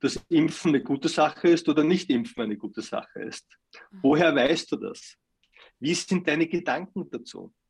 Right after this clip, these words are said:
Speaker 1: Das heißt, ich bin zwar vielleicht mit dem Inhalt, mit dem Argument,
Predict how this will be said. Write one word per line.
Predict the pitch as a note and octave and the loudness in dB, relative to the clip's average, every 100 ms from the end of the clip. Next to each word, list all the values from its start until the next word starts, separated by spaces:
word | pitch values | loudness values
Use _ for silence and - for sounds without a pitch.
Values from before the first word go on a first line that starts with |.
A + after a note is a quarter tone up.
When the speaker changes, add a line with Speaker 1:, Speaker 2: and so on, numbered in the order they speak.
| _ _ _ - _ - | _ _ _ -20 _ -8
Speaker 1:
Das | C#3+ F3 | -2 2
heißt, | F3+ - | 2 2
ich | F3+ | 0
bin | - F#3 | 4 2
zwar | F#3+ F3+ E3+ - | 4 2 2 -2
vielleicht | D#3 D#3 - | -2 -2 -2
mit | D#3 - | -8 -6
dem | C#3 - | -6 -4
Inhalt, | A3 B3 E3 B2 A#2+ - | -2 -2 -2 -4 -4 -6
mit | C#3 - | -8 -6
dem | C#3 C3 | -6 -6
Argument, | A2+ C3 A#2 A#2 D#3+ F3 | -4 -4 -2 0 0 -4